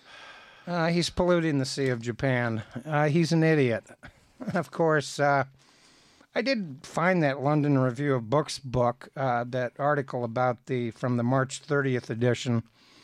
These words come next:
about the most expensive weapon ever built, article by Daniel Soar about the F thirty-five. Hmm. And I just wanted to read this 'cause it's, uh, interesting, uh,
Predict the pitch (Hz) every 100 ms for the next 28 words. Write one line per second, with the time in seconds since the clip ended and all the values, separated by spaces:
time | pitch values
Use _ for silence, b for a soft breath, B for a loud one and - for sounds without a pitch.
0 | b b _ 147 143 139 139 143 - -
1 | - 147 143 139 120 113 139 139 131 131
2 | 135 120 117 117 127 135 135 - - _
3 | b b b b b b b - 127 131
4 | 135 123 123 120 127 131 131 120 107 -
5 | - - - - 143 131 120 113 - -
6 | _ _ _ _ _ _ _ _ - -
7 | 143 156 143 147 143 - - 139 131 117
8 | 147 156 143 117 113 _ B 104 92 B
9 | B B B B B B _ 147 143 151
10 | 147 151 165 196 160 151 127 120 143 165
11 | 127 147 165 - 117 120 - - 127 113
12 | 156 - 135 127 123 - 123 120 120 117
13 | 117